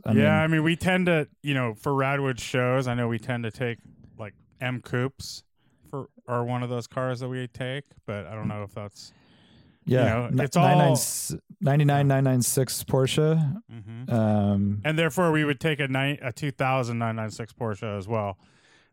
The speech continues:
Speaker 1: But
Speaker 2: because it looks exactly like a ninety-nine, but we would not take a, a, and maybe a two thousand one, but we would not take, like, a two thousand two with the new headlights.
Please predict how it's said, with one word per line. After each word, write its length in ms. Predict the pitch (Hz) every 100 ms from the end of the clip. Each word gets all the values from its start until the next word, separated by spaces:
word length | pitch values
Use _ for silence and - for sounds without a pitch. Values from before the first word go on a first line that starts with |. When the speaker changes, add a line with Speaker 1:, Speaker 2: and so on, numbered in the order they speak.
| _
Speaker 1:
But 200 | 135 127
Speaker 2:
because 340 | 127 139 131 139
it 160 | 147
looks 360 | 131 139 147 -
exactly 640 | 127 107 127 131 127 131
like 360 | 117 117 127 127
a 60 | 120
ninety-nine, 560 | 120 113 113 151 135
but 100 | 123
we 100 | 120
would 180 | 120 120
not 380 | 117 127 135 -
take 400 | - 135 127 - -
a, 500 | 117 113 110 107 107 _ _ _ _ -
a, 40 |
and 280 | 131 143 135
maybe 200 | 156 185
a 40 |
two 140 | - 165
thousand 260 | 139 104
one, 220 | 131 143
but 80 | 110
we 140 | 120 123
would 100 | 123
not 200 | 131 131
take, 140 | 139
like, 140 | 127 113
a 60 |
two 160 | - 131
thousand 340 | 123 113 107
two 320 | - 135 123
with 140 | 110 104
the 60 |
new 220 | 110 117 107
headlights. 600 | 117 104 85 - -